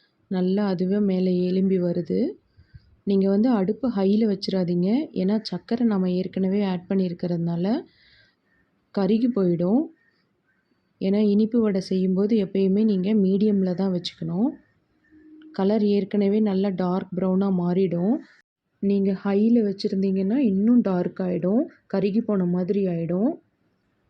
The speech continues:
வடையெல்லாம் பாருங்க, அப்படியே புசு புசுன்னு உப்பி வந்திருக்கு.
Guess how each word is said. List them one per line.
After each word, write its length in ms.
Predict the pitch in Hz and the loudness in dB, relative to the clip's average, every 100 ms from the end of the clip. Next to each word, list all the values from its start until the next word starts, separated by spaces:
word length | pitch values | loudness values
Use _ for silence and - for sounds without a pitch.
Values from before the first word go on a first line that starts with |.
| - | -6
வடையெல்லாம் 560 | 196 190 202 196 196 | -2 0 0 0 -2
பாருங்க, 300 | 196 185 175 196 | -4 -4 -2 0
அப்படியே 300 | 240 180 220 | -2 0 0
புசு 320 | 202 180 - 185 | 0 -4 -4 -4
புசுன்னு 400 | 185 - 208 254 | -4 -2 -2 0
உப்பி 260 | 202 165 190 | -2 -2 -2
வந்திருக்கு. 580 | 190 175 170 175 - | 0 -2 -2 -4 -4